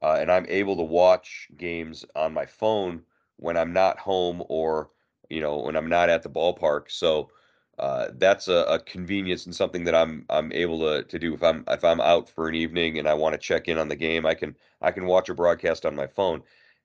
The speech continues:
And not everybody can do that. And I, I think that's a shame. I think more people should, would be tuning in and would be watching if they were able to, uh, stream the games, uh, the way that, you know, people in other markets are able to do. And it, it's not even a, a question for them. So,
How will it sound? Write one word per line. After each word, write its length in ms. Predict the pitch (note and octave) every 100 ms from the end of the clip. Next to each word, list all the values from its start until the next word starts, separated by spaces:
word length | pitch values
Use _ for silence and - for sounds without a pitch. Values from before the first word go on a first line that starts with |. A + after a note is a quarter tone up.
| -
And 340 | E2+ D#2+ D#2
not 180 | F2 G2+
everybody 360 | G#2 G#2 G2 F#2
can 180 | D#2+
do 220 | D#2 G2 F2+
that. 320 | D2+ C#2 -
And 180 | D2 C#2+
I, 300 | C#2+ - D#2
I 20 |
think 240 | F#2 D#2
that's 220 | F2+ D#2
a 40 | -
shame. 380 | - F#2+ D#2+ C#2+
I 160 | C#2
think 200 | C#2 C#2+ _
more 240 | D#2+ E2+ F2
people 280 | F2+ D2+
should, 360 | D#2 E2+ D2+ D2 _ _ _ -
would 280 | F#2 A#2
be 100 | F#2+
tuning 400 | F#2 - G2 F#2
in 260 | G2 G2 F2
and 240 | C2+ D#2+
would 140 | E2+ G2
be 120 | E2+
watching 600 | D#2 F#2+ G#2 - D2 D2+ -
if 240 | D#2 -
they 100 | D#2+
were 180 | D#2 D2+
able 280 | E2 E2+ D#2+
to, 420 | - D#2 D2 C#2+ _ _ _ -
uh, 180 | C#2+
stream 320 | C#2+ - F2 E2+
the 80 |
games, 580 | D2 D#2 D2 D2 C#2+ - -
uh, 300 | A#1+ C#2 C#2+ C2+
the 80 | D2+
way 180 | E2 G2+
that, 220 | G#2 - - _ _
you 100 | -
know, 320 | F#2 G2+ - -
people 260 | - B2+ B2+
in 80 | A2+
other 160 | A#2
markets 400 | G#2+ A#2 B2+ -
are 80 | G2+
able 220 | G#2+ F#2+
to 60 | E2+
do. 400 | E2+ A2+ F2+ E2
And 100 | D#2+
it, 100 | -
it's 300 | D#2 C#2+ -
not 160 | F2 F2+
even 220 | E2 D#2+
a, 160 | D2
a 120 | - -
question 480 | - G#2+ - C#2
for 140 | B1 C2+
them. 180 | B1 B1+
So, 340 | - C#2